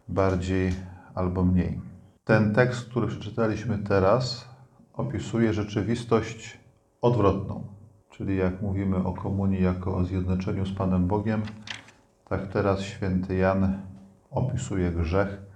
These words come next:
jako zaprzeczenie tej komunii. Natomiast co ciekawe, znaczy jako zaprzeczenie tej komunii, no i też siłą rzeczy adoracji.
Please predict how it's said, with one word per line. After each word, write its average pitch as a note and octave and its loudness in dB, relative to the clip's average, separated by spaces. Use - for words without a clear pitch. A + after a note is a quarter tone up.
jako F#2 -2
zaprzeczenie G2+ 0
tej F2 -2
komunii. E2+ -4
Natomiast A2 4
co A#2+ 0
ciekawe, A2+ 2
znaczy G2+ -4
jako F#2+ 2
zaprzeczenie G#2 2
tej G2+ 0
komunii, G#2+ 4
no G#2 2
i G2+ -4
też G2 -4
siłą G#2 -2
rzeczy F#2+ -4
adoracji. F#2 2